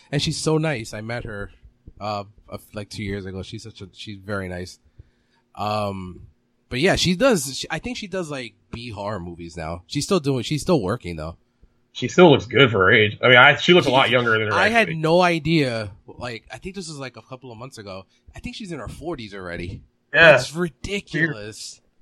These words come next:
Speaker 1: And to
Speaker 2: It's
Speaker 1: think,
Speaker 2: so weird.
Speaker 1: that's to think Halloween four is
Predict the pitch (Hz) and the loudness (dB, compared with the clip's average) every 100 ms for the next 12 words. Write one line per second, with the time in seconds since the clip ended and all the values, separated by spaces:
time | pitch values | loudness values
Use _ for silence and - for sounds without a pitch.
0 | _ _ _ _ _ _ _ _ _ - | _ _ _ _ _ _ _ _ _ -18
1 | 156 - 127 196 175 151 143 135 _ _ | -14 -10 -8 -8 -6 -6 -6 -10 _ _
2 | 143 147 - 160 185 - 147 160 160 151 | -18 -18 -16 -10 -10 -8 -10 -8 -8 -10
3 | - 156 170 123 107 107 - | -10 -12 -10 -10 -14 -18 -20